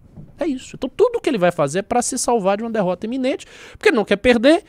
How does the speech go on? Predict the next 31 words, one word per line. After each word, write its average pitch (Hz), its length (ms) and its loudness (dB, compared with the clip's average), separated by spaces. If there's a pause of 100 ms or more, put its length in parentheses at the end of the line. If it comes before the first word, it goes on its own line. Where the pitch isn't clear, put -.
(120)
ele 233 140 2
não 185 80 -2
quer 165 100 -4
ser 190 140 2
preso, 240 580 6
ele 214 100 -2
não 175 60 0
quer 156 140 -2
perder 139 420 2
o, 117 180 2 (260)
a 120 120 -2
caneta 170 640 2 (240)
e 240 100 2
ser 226 220 0
destituído 220 480 -6
de 214 100 -8
todo 220 240 2
poder. 160 380 0 (580)
É 480 120 6
isso - 400 4 (220)
que - 100 -12
a - 20 -8
gente - 60 -10
tá 117 100 -2
vivendo. 85 400 -10 (320)
E 427 60 4
a 440 380 8
Eletrobras 381 500 6
é 370 120 4
isso. 311 300 2
Então, 240 220 2